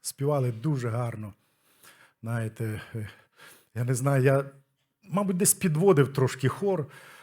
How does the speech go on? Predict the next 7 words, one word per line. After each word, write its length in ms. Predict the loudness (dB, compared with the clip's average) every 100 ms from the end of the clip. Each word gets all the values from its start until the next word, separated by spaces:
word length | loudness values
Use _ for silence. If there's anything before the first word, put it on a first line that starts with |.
| _
е, 360 | -8 -6 -4 -8 -12 _ -20 -20 _ _
того, 180 | 2 2
що, 480 | 4 4 4 2 -4 -16 -20 -20 -20 -20 -20 -20 _ -20 -20 _ _ -18
знаєте, 340 | -4 0 2 0
коли, 320 | 2 4 4 0 -12 -20 -18
коли 200 | 2 6
десь 280 | 8 6 0